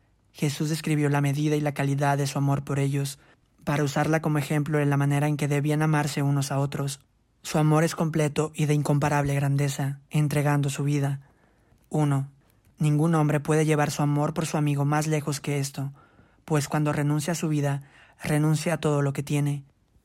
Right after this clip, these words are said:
Esta prueba de mi amor por ustedes daré en unas pocas horas, y la doctrina que les recomiendo justo se la simplificaré yo mismo. Clark.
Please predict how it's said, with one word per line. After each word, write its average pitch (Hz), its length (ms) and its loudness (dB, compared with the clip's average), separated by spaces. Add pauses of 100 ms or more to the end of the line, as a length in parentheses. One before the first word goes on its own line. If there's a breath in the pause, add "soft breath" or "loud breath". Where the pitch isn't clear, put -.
(180)
Esta 151 280 -2
prueba 156 260 2
de 147 80 0
mi 147 100 0
amor 147 220 0
por 165 120 -4
ustedes 147 420 0
daré 143 240 0
en 147 140 0
unas 147 180 -2
pocas 143 380 -4
horas, 143 340 -4 (600 soft breath)
y - 80 -2
la 147 140 4
doctrina 143 520 0
que 147 80 -2
les 147 160 2
recomiendo 147 680 0
justo 165 440 -4
se 151 120 -4
la 147 80 0
simplificaré 143 680 -2
yo 143 100 -2
mismo. 139 440 -2 (720 loud breath)
Clark. 139 500 -2